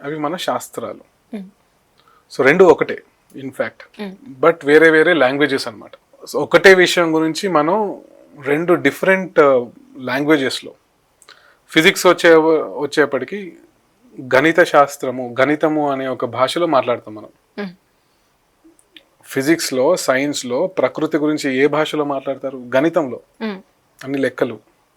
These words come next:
Speaker 2: అవునండి.
Speaker 1: అదే మంత్రము దగ్గరకు వచ్చే వరకు మనం ప్రకృతి గురించే సంస్కృతంలో మాట్లాడుతున్నాం.
Speaker 2: Hmm.
Speaker 1: That's the only difference. సంస్కృతంలో పట్టు సాధిస్తే
Speaker 2: Hmm.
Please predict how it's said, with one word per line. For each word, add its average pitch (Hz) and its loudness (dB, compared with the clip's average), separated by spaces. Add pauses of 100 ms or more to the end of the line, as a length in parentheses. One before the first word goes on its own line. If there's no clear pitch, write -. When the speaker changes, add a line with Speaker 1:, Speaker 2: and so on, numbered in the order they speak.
Speaker 2:
అవునండి. 208 -4 (560)
Speaker 1:
అదే 180 8 (800)
మంత్రము 156 2
దగ్గరకు 143 4
వచ్చే 127 -8
వరకు 117 -12 (200)
మనం 147 0
ప్రకృతి 160 2
గురించే 139 -2
సంస్కృతంలో 139 -8
మాట్లాడుతున్నాం. 127 -14
Speaker 2:
Hmm. 202 -16 (960)
Speaker 1:
That's 117 -10
the 135 -4
only 127 -10
difference. - -20 (840)
సంస్కృతంలో 170 4
పట్టు 156 2
సాధిస్తే 117 -2 (160)
Speaker 2:
Hmm. 202 -12